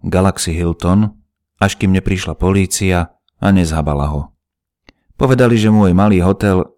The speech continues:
nemá papiere a poistku. Hm. Ľudia, ktorí bývajú na sídliskách a každý deň chodia do práce, nevedia nič o takomto živote. Ak by ste bežného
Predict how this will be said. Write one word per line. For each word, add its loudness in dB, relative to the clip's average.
nemá 4
papiere 0
a -4
poistku. -6
Hm. -4
Ľudia, 0
ktorí -4
bývajú 0
na 0
sídliskách -4
a -12
každý -2
deň 0
chodia -2
do -2
práce, -4
nevedia 0
nič -2
o -
takomto -8
živote. -10
Ak -6
by 0
ste -2
bežného 2